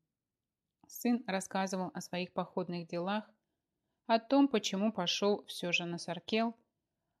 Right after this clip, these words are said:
об отношениях с греками. А мать думала – что он мудрее ее, мудрее своего отца. Но главное, Святослав не спрашивал о Преславе,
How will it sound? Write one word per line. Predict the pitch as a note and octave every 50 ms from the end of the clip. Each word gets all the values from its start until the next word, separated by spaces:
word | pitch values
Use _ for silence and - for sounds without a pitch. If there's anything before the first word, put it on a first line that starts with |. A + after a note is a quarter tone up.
| _ -
об | - G#3+ A3
отношениях | A#3 A#3 C4 B3+ B3 - D4+ D4 C4+ A3+ G3 E3 E3+
с | F3+
греками. | F3 G3 A3 A#3+ A#3+ - G#3 G3+ G3+ G3 F#3 _ _ _ _ _ _ _ _ _ _ _ _
А | - F3+ F3
мать | E3+ F#3+ G#3 A3+ G#3+
думала – | - A3 G#3+ G#3 G3+ F#3+ F#3+ F#3+ - _ _ _ _ _ _ -
что | - - - - C4+ C#4+
он | C#4 B3+
мудрее | A#3 A3 F#3 - F#3+ F3+ F#3+ G3+ A3 G#3+
ее, | - - F3+ E3+ D#3 - E3 E3 D#3+ E3 - _ _ -
мудрее | E3+ E3+ E3 F3+ G3 G#3+ A3+
своего | A3 - - E3+ E3 D#3+ D#3+ F3+ F3
отца. | - F3+ D#3+ - - - F3 D#3+ D#3 D#3 _ _ _ _ _ _ _ _ _ _ _ _ _ _ _ _ _ _ _ _ _ _ -
Но | B3 B3 A#3+ -
главное, | G#3 G#3 A3 B3 B3+ C4 B3+ A3 F#3+ F3
Святослав | F3 - - F#3+ - G3+ G3 - - A3 A3 G#3+ - -
не | G#3 G#3
спрашивал | - - - F#3+ F#3+ F#3+ F#3+ - - G3 F#3+ - -
о | F3+
Преславе, | - - G3+ G3 - - F3+ E3 D#3+ D#3 E3 E3+ D#3+